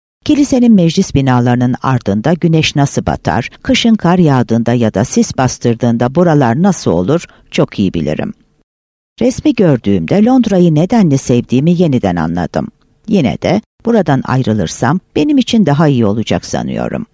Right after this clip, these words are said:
Senin sorduğun o sorunun yanıtı bu. Seni Londra'ya göndereceklerine kesinlikle inanmıyorum. Rückert'in yaşamın baharını ve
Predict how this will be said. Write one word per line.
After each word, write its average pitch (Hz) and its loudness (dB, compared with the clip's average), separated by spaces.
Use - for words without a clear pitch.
Senin 320 0
sorduğun 160 0
o 123 0
sorunun 147 0
yanıtı 123 -2
bu. 71 -2
Seni 180 2
Londra'ya 170 2
göndereceklerine 127 0
kesinlikle 240 -2
inanmıyorum. 85 0
Rückert'in 175 0
yaşamın 214 2
baharını 127 0
ve 87 0